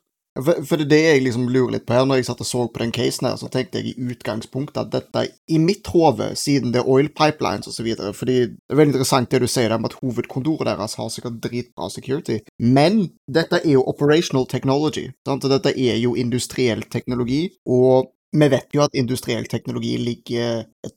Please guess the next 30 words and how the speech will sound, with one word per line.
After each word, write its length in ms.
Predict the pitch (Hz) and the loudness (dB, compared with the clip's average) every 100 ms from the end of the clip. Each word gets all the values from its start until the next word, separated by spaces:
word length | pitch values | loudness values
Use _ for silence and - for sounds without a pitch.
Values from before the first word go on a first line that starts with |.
| _ | _
par 240 | 101 113 - | -4 -2 -4
hakk 240 | 117 - 165 | -8 -8 -6
bak 480 | 101 110 - _ - - - | -2 -2 -4 _ -20 -16 -8
alt 240 | 110 113 | -4 -4
annet, 240 | 98 147 | -2 -4
så 80 | 147 | -2
det 160 | 143 143 | -4 -2
kan 160 | 117 | -4
jo 160 | 135 170 | -2 0
være 240 | 139 123 | 0 -2
at 80 | 120 | -4
de 140 | 117 123 | -4 -2
bare 300 | 127 117 113 | -2 -2 -4
har 100 | 127 | -6
hittet 380 | 139 _ 123 113 | -14 _ -2 -2
en 220 | 123 117 | -2 -2
eller 160 | 117 120 | -4 -4
annen 100 | 120 | -6
sånn 300 | 107 110 - _ _ 131 | -8 -10 -14 _ _ -4
industriell 520 | 120 123 - 113 113 - | -2 -4 -4 -6 -6 -8
teknologi-dings, 1500 | 117 123 117 117 113 120 120 - _ _ 139 185 220 - - | -8 -6 -6 -6 -8 -8 -10 -14 _ _ -2 -2 -6 -10 -8
og 100 | 131 | -4
så 100 | 120 | -2
har 80 | 139 | -2
de 120 | 123 | 0
bare 200 | 117 117 | -2 -4
skjøttet 580 | - - 139 - - 110 107 | -4 -4 -4 -6 -8 -6 -6
ned 240 | 92 101 | -8 -8
hele 260 | 127 110 - | -10 -10 -12
systemet. 500 | - 131 104 90 - | -14 -12 -12 -12 -18